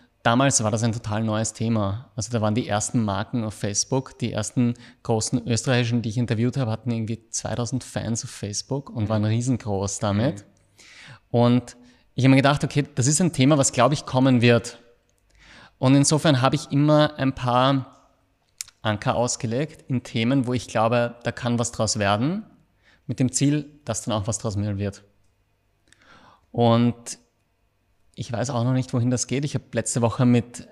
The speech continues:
Speaker 1: einem V-R-Studio einen Call gehabt, einen spannenden,
Speaker 2: Mhm.
Speaker 1: die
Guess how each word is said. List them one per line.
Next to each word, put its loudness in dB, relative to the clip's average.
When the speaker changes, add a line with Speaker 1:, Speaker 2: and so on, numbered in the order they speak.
Speaker 1:
einem 2
V-R-Studio -2
einen -4
Call 0
gehabt, -2
einen -2
spannenden, -4
Speaker 2:
Mhm. -18
Speaker 1:
die 2